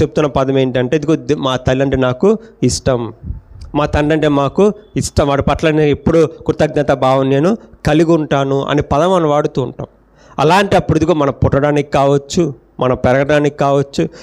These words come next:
ఈరోజు దేవుని సన్నిధిలో ఉండి "దేవా" అని కృతజ్ఞతల స్తుతులు చెల్లించడానికైనా,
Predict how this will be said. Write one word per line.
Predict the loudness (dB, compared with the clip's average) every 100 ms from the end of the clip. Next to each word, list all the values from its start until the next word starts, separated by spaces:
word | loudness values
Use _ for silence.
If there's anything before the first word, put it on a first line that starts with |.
| -4
ఈరోజు | 0 4 4 2
దేవుని | 2 2 4 2
సన్నిధిలో | 0 0 0 2 2 2
ఉండి | 2 0
"దేవా" | 0 0 2 2 2
అని | 0 -2
కృతజ్ఞతల | -4 -2 -2 0 0 0 0
స్తుతులు | -2 -2 0 0 0
చెల్లించడానికైనా, | 0 0 0 0 -2 -2 -2 -2